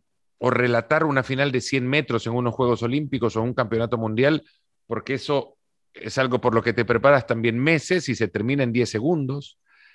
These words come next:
Eh, y sin embargo, tenés que prepararte para todos los escenarios. Digo, desde mi posición, relatar el partido perfecto, que no se me da, porque puedo estar bien preparado y relatar muy bien un partido, contar todas las historias, y el partido no resulta ser muy bueno,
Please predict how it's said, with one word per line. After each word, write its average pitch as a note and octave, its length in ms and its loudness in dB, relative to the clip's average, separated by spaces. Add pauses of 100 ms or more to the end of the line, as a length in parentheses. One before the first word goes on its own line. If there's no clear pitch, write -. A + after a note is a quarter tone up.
(300)
Eh, G#2 300 -4 (420)
y A#2 80 -8
sin A2 180 -6
embargo, C#3+ 360 2
tenés C3 180 0
que D3 120 0
prepararte C3+ 460 -2
para A#2 200 -6
todos D3+ 220 -2
los C3 160 -6
escenarios. C3 440 -2
Digo, E3+ 200 2
desde C#3 280 0
mi D3+ 140 -2
posición, C3+ 680 -4 (340)
relatar B2+ 640 0
el B2 200 -4
partido C#3+ 420 0
perfecto, - 840 -4 (640)
que G#2 140 -10
no C#3+ 200 2
se - 180 -2
me A#2 160 0
da, F#3 220 2
porque B2 260 -2
puedo D#3+ 220 2
estar D3+ 240 -2
bien E3 260 0
preparado D3 440 2
y D#3 40 2
relatar C3+ 420 0
muy D#3+ 240 -2
bien E3 260 0
un D#3 120 -6
partido, F#3+ 640 -2 (380)
contar C3 420 2
todas E3 180 4
las D#3 180 0
historias, F3+ 600 -4
y C#3+ 40 0
el B2+ 120 -2
partido D#3+ 360 0
no D#3 120 0
resulta C#3+ 640 -4
ser A#2+ 220 -2
muy A#2 240 2
bueno, B2 520 0